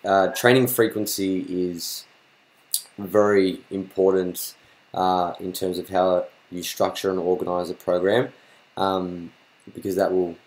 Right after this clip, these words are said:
obviously determine where you put your volume and intensity and how many times a week you practice the movements. Um, how does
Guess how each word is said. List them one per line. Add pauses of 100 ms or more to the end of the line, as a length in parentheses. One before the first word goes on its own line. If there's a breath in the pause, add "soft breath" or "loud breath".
(560)
obviously
determine
where
you
put
your
volume
and
intensity
and (300)
how
many
times
a
week
you
practice (240)
the
movements. (480 soft breath)
Um, (1400 soft breath)
how
does